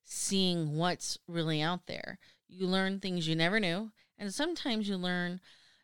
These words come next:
making a countrywide or racist wide assumption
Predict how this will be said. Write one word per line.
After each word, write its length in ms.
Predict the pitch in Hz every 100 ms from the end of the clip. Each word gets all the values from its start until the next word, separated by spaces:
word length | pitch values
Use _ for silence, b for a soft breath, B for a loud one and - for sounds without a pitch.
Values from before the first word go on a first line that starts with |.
| _
making 540 | 180 185 180 180 175
a 80 | -
countrywide 960 | - 226 220 214 208 185 185 185 180
or 340 | 180 156 151 151
racist 720 | 170 185 - 196 185 - - B B B B B B _ _ _
wide 420 | 190 165 175 170 170
assumption 760 | 170 226 226 - 165 143 156